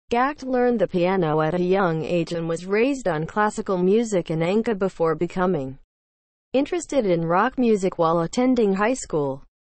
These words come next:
He has been active since nineteen ninety-three, first as the frontman of the short-lived independent band Cain's Feel, and then for the now defunct visual K-rock band Malice Miser.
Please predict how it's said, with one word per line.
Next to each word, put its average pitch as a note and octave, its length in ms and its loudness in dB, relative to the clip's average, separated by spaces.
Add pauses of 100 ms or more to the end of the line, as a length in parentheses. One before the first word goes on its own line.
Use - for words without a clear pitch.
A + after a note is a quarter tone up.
He G#3+ 200 -2
has F#3 220 0
been F#3 160 2
active F#3+ 440 0
since - 340 -6
nineteen F#3 400 0
ninety-three, E3+ 840 -2 (400)
first D#4 320 -2
as E3+ 180 0
the E3 120 -6
frontman C4 680 -2
of G#3+ 60 -2
the F3 140 2
short-lived F#3 520 -2
independent E3+ 720 0
band A3 380 0
Cain's E3+ 540 -4 (580)
Feel, C3+ 380 -4 (220)
and G3 220 4
then C#4+ 300 2
for A3+ 140 -4
the F3+ 80 2
now F3 240 0
defunct A3 560 0
visual C4+ 500 2
K-rock D#3 640 -2
band G3+ 420 2
Malice F#3+ 400 2
Miser. F3+ 560 0